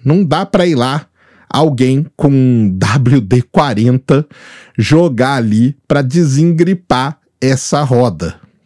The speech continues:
tá? Muito bem. É,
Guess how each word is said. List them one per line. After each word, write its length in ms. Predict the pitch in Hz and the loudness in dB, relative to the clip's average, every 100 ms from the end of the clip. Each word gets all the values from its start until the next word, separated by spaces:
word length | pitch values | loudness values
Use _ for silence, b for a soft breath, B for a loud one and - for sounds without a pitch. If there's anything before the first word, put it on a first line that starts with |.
| - | -4
tá? 300 | 95 113 120 B B B B B 123 | -2 0 -2 B B B B B 0
Muito 380 | 139 180 226 | 2 2 2
bem. 320 | 180 131 90 - _ _ | 0 0 -4 -10 _ _
É, 880 | 127 131 127 127 123 117 117 104 92 | -4 0 0 0 0 0 -2 -2 -4